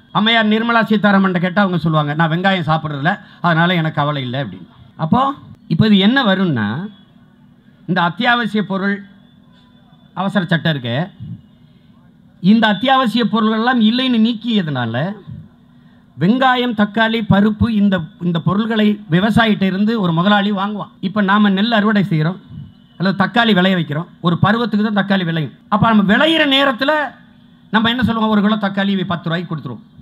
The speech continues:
அல்ல இருபது ரூபாய்க்கு கொடுத்துருவோம். அவன் இருபது ரூபாய்க்கு வாங்கிட்டு போய் அந்த குளிர்பதன கிடங்கு, அந்த உணவு பாதுகாக்கிற கிடங்குல வச்சு பதப்படுத்தி வச்சு அப்படியே வச்சிருப்பான், Storage பண்ணி வைப்பான். அது மாதிரி பருப்பு,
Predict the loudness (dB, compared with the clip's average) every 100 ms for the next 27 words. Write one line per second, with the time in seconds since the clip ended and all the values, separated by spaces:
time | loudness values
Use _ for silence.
0 | -6 -2 0 0 0 -2 -2 -4 -6 -8
1 | -16 -20 -20 _ _ _ -20 -20 -8 -2
2 | 0 0 -2 -4 -2 -2 -2 -2 0 0
3 | -2 -2 -2 0 -2 -4 -10 -20 -20 _
4 | -20 _ -2 0 0 -2 -2 -2 -2 0
5 | 0 0 0 -2 -2 0 0 -2 -4 -4
6 | -4 -2 -4 -4 -6 -4 -2 -4 -6 -6
7 | -6 -4 -2 -4 -6 -6 -4 -4 -4 -4
8 | -2 -2 -4 -8 -10 -14 -20 -20 -20 -18
9 | -4 -2 -2 -4 -6 -8 -10 -18 -20 _
10 | _ _ -20 -20 -20 -20 -20 -20 -20 _
11 | -20 -20 -20 -20 -20 -20 _ -20 _ -20
12 | -20 -20 -20 _ _ -2 4 4 4 2
13 | 2 0 -4